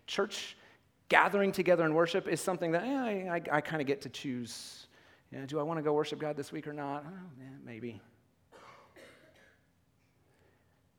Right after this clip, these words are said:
And we forget the fact that we're only here because he invited us.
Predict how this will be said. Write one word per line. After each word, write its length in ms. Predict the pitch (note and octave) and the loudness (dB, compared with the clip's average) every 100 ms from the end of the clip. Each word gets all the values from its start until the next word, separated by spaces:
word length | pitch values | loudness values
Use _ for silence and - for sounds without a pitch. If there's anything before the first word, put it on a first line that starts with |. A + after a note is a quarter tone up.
| _ _ _ _ _ _ _ _ _ _ _ | _ _ _ _ _ _ _ _ _ _ _
And 80 | B2+ | -14
we 60 | B2 | -10
forget 520 | C3+ B2+ G3+ - - - | -6 0 0 -2 -16 -16
the 80 | A2 | -14
fact 500 | - D#3 A2+ - - - _ _ _ _ _ _ _ _ _ _ _ _ _ _ _ _ - | -6 -6 -6 -8 -16 -20 _ _ _ _ _ _ _ _ _ _ _ _ _ _ _ _ -12
that 140 | B2 | -10
we're 440 | A2+ A#2 F#3+ G3+ - | -10 -6 -4 -6 -6
only 560 | C#3 F#3 G3 F#3 F3 D#3+ | -4 -2 -2 -2 -4 -6
here 540 | - D#3 G#2+ E2+ - - _ _ _ _ _ _ _ _ _ _ _ _ _ _ _ - A2+ | -8 -6 -6 -8 -12 -18 _ _ _ _ _ _ _ _ _ _ _ _ _ _ _ -18 -10
because 420 | B2 - D3 C3 | -8 -4 -4 -4
he 160 | D3 | -4
invited 540 | B2 G#2+ G2+ G2 F#2+ E2+ | -4 -4 -4 -4 -4 -10
us. 400 | - - - | -12 -16 -20